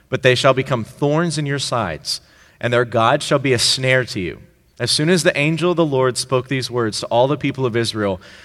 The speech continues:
the people lifted up their voices and wept. This was Joshua's generation still that was acknowledging what had gone wrong. And they called the name of that place Bochim, and they sacrificed there to the Lord. When Joshua dismissed the people,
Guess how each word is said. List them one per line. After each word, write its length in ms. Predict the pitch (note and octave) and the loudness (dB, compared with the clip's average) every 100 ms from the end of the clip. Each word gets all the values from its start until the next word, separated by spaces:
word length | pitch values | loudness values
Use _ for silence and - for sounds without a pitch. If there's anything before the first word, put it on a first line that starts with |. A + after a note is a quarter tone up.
| - | -8
the 100 | C3 | -4
people 300 | - E3 D#3 | 0 2 2
lifted 320 | B2+ D3+ F3+ | 2 2 2
up 120 | D#3+ D#3 | 0 0
their 100 | D3+ | -2
voices 460 | B2 B2 A#2+ A2 | 0 0 0 -4
and 180 | A2 G2 | -4 -2
wept. 380 | G2 D#2 - - A2+ | -2 -4 -8 -18 -6
This 260 | A#2 B2 | -4 -2
was 160 | C3 G#2+ | -2 0
Joshua's 540 | C3 B2+ B2 A2+ G2+ | 2 4 2 -2 -4
generation 500 | - G2+ G2 F#2+ G2+ | -4 -6 -4 -6 -8
still 260 | F#2+ G2+ G2 | -8 -4 -2
that 160 | F#2+ - - _ | -4 -6 -14 _
was 160 | A2 G#2 | -6 -6
acknowledging 580 | F#2 A2+ A#2 G#2+ G2+ F#2+ | 0 2 2 2 -2 -2
what 160 | G#2 | -2
had 160 | G#2 F#2+ | -2 -4
gone 200 | F#2+ F2+ | -6 -4
wrong. 320 | F2+ D#2+ - - _ _ _ _ _ _ _ - - | -4 -6 -10 -20 _ _ _ _ _ _ _ -18 -8
And 140 | A#2 A#2+ | -2 0
they 80 | |
called 300 | A#2 C#3 D3 | 2 6 6
the 60 | E3 | 6
name 540 | D3+ C3 B2 B2 B2+ - - | 2 2 2 -2 -8 -12 -2
of 140 | B2 | 2
that 180 | A#2+ B2 | 2 2
place 240 | A#2+ A2 | 0 -2
Bochim, 440 | - A2 G2 G2 G2+ | 2 0 2 -4 -6
and 120 | A2+ | -4
they 100 | A2 | -2
sacrificed 720 | G#2+ C3 B2 B2+ - G#2 G2 - | 0 2 0 0 -2 -2 -2 -4
there 180 | G2 F#2+ | -4 -4
to 120 | G#2 | -6
the 100 | G2 | -8
Lord. 320 | F#2+ D2 D#2+ - _ _ _ - _ | -8 -8 -12 -18 _ _ _ -20 _
When 140 | A#2+ G#2 | -6 2
Joshua 480 | B2+ D3 - F3 | 4 4 4 0
dismissed 420 | C#3+ C3+ D3 C3 - | 0 -2 -2 -4 -4
the 80 | |
people, 480 | G#2+ F#3 G3 B2+ B2+ | -4 -4 -2 -2 -2